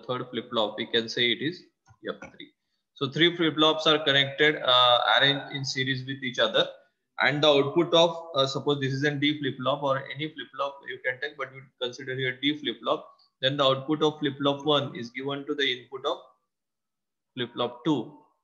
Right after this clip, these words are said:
and the output of flip flop two is given as an input of flip flop three. Okay. Then we have this modulo two adder. Suppose we have this, uh, modulo two adder somewhere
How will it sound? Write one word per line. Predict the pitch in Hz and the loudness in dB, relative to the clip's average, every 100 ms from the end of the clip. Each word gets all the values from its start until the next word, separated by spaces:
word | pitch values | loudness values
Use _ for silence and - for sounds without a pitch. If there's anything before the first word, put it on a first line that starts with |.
| _ - | _ -4
and | 123 127 | -2 2
the | |
output | 131 120 127 139 | 2 2 -2 -2
of | 139 139 | -2 -2
flip | 123 123 | -6 -4
flop | 139 135 135 | -2 -2 -2
two | 151 135 - - | -4 -4 -6 -8
is | 117 117 | -8 -6
given | 123 127 127 - | -6 -8 -10 -6
as | 117 | -4
an | 120 120 | -4 -6
input | 113 110 120 | -8 -10 -6
of | 127 135 - | -6 -6 -8
flip | 107 120 | -12 -8
flop | 127 - _ _ - | -10 -10 _ _ -10
three. | 98 - _ _ _ _ _ _ _ - | -8 -8 _ _ _ _ _ _ _ -8
Okay. | 127 127 - - - _ _ - | 0 0 -2 -10 -20 _ _ -10
Then | 117 160 180 175 | 2 4 4 4
we | 156 | 6
have | 160 156 | 6 6
this | 156 156 | 4 2
modulo | 139 143 143 151 147 | 2 4 6 4 6
two | 151 | 4
adder. | 131 127 151 - | 6 4 0 -4
Suppose | - 131 135 131 | -14 -10 -8 -6
we | 131 135 | -2 2
have | 135 135 | 2 2
this, | 135 135 131 | -4 -6 0
uh, | 131 127 120 120 | 2 0 -2 -2
modulo | 120 131 135 135 | -4 -4 -8 -6
two | 135 | 0
adder | 123 120 127 120 - | 2 2 -2 -4 -18
somewhere | - 123 120 123 123 | -14 -12 -6 -4 -4